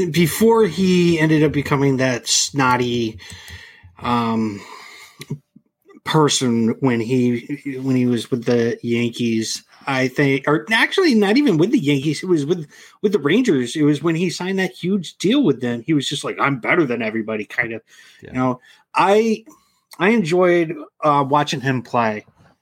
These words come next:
Speaker 1: So
Speaker 2: I unfortunately did not get the opportunity to watch him play live.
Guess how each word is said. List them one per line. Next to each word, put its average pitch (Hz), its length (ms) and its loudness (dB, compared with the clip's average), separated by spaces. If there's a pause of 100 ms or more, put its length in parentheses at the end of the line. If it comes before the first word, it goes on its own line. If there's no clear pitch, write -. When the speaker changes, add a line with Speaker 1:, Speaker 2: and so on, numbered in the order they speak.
(100)
Speaker 1:
So 110 500 -2 (1600)
Speaker 2:
I 156 140 0
unfortunately 143 480 -2
did 113 140 -6
not 101 260 -8
get - 160 -10
the - 80 -14
opportunity 92 520 -12
to 90 60 -12
watch 90 280 -12
him 87 100 -10
play 92 200 -8
live. 85 500 -10